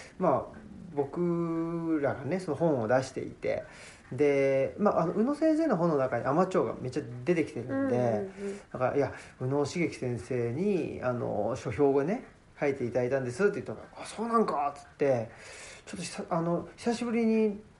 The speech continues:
Speaker 1: 電話してみよう」とか言って、<laughs> なんか、町長からね、宇野先生に。なんか、言ってたのが、宇野先生が前に日本学術会議を
Speaker 2: ああ。
Speaker 1: 落ちた時に、「宇野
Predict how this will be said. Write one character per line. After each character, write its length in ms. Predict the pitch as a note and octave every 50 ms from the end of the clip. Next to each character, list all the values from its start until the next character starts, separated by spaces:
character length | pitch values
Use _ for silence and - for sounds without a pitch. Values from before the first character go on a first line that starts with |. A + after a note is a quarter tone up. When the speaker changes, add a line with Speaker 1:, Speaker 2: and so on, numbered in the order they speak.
| - - - - - - - - C#3 - - - - - C3+
Speaker 1:
電 140 | B2 F3+ G#3
話 100 | A3+ G3+
し 20 | -
て 100 | - G3
み 80 | G3+ G#3
よ 200 | F#3 D3 - -
う」 40 |
と 60 | - -
か 60 | - - - - - - - - - - - - -
言 280 | - E3+ - B3 A#3 F#3
っ 40 | G#3+
て、 80 | A#3+
<laughs> 0 |
な 120 | A3 F#3 -
ん 40 | -
か、 60 | A3+ C4+ B3+ - -
町 220 | - F#3+ F3 D#3
長 180 | - C#3 A#2 A2
か 120 | - C#3
ら 120 | C#3 E3+
ね、 160 | G#3+ C4 C#4 C#4 - - - - - -
宇 40 | D#3+
野 120 | D3+ D3 C3+
先 200 | C#3+ C3 B2+ B2
生 200 | C#3 C3 A#2 A#2
に。 200 | - - - - - - - - - - - - - - - - - - - - - - - - - - - - - - - -
な 100 | F#3+ G3+
ん 60 | F#3+
か、 380 | F3 D#3+ C#3+ C3 A#2 - - - - -
言 140 | G#3 F#3+ B2+
っ 60 | A#2+
て 120 | - A#3+ G3+
た 100 | E3+ C#3+
の 120 | B2+ B2
が、 240 | B2+ B2+ B2 - - - - -
宇 100 | D#3 F#3
野 100 | A3+ A3+
先 220 | A#3+ B3 B3 B3
生 160 | - D4+ B3
が 80 | F3 C3
前 260 | B2+ C#3+ D3+ D#3 D#3+
に 160 | F3 F3 C#3+
日 80 | C3+ D3+
本 160 | G3+ A3+ F#3
学 240 | C#3 C#3 C#3 E3+ F3+
術 220 | F3 F3+ F3 -
会 240 | - G#3+ G3 F3 C#3
議 120 | A#2 A#2 B2
を 200 | B2+ C3 - - A3+
Speaker 2:
あ 300 | A3+ A3 G#3+ G3+ G3+ G3+
あ。 40 | - -
Speaker 1:
落 160 | - B3 B3+
ち 60 | -
た 100 | - F3
時 200 | - C3 A#2+ A#2+
に、 360 | A#2 B2 C#3+ C#3+ C3 A2+ - - - - - - - -
「宇 120 | - E3
野 360 | F3+ G3+ G#3+ G#3+ G#3+ G3+ -